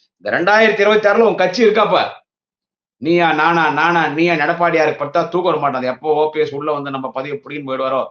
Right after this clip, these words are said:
எப்போ சசிகலா வந்து கட்சியை கேப்சர் பண்ணிடுமோ, எப்போ, எப்போ டி டி தினம் உள்ள வந்து இருக்கிற பணத்தை வச்சு நம்மள என்ன பண்ணுவானோ, எதிர்க்கட்சி தலைவர் இருக்குமோ, அதிமுக பொதுச்செயலாளர் இருக்குமோ, என்ன ஆகுமோன்னு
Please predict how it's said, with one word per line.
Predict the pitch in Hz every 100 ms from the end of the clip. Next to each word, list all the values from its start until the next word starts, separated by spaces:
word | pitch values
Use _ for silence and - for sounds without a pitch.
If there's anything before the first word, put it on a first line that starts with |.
| _ _
எப்போ | - 123 151
சசிகலா | 143 143 156 147
வந்து | 139 139
கட்சியை | 127 139 151 147
கேப்சர் | 139 139 143 139
பண்ணிடுமோ, | 127 120 135 110 _ _ -
எப்போ, | 120 151 131
எப்போ | - 156
டி | 160
டி | 160 165
தினம் | 147 139
உள்ள | 139
வந்து | 151 139
இருக்கிற | 151 139
பணத்தை | 135 139 143
வச்சு | 139 143
நம்மள | 127 123
என்ன | 143
பண்ணுவானோ, | 156 139 135 131 117
எதிர்க்கட்சி | 151 151 143
தலைவர் | 131 127
இருக்குமோ, | 156 139 135
அதிமுக | 120 - 151 117
பொதுச்செயலாளர் | 135 143 131 120
இருக்குமோ, | 131 135 131 - _ _
என்ன | 120 165
ஆகுமோன்னு | 160 143 135